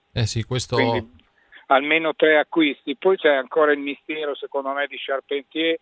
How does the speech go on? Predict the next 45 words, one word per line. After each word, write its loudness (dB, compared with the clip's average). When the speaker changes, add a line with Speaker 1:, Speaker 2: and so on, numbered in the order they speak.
Speaker 1:
Infatti. -6
Speaker 2:
però 0
in -4
attacco -2
siamo -8
pieni, -4
eh, -20
siamo -6
Speaker 1:
Sì. -8
Speaker 2:
pieni -10
di -12
ragazzi. -14
Speaker 1:
Sì, -8
c'è -2
anche -4
Speaker 2:
Eh, -2
Speaker 1:
Benediccia -2
che, -12
che -10
può -10
fare -6
la -4
prima -6
punta, -10
diciamo, -2
Speaker 2:
Bravo, 2
Speaker 1:
prima, -2
sì. -14
Speaker 2:
bravo. 0
Quindi -8
forse -4
quella 0
è 0
l'esigenza, -4
secondo -8
me, 0
minore, -10
anche -6
considerando -6
quello -2
che -4
è 2
accaduto -6
l'anno -4
passato. -2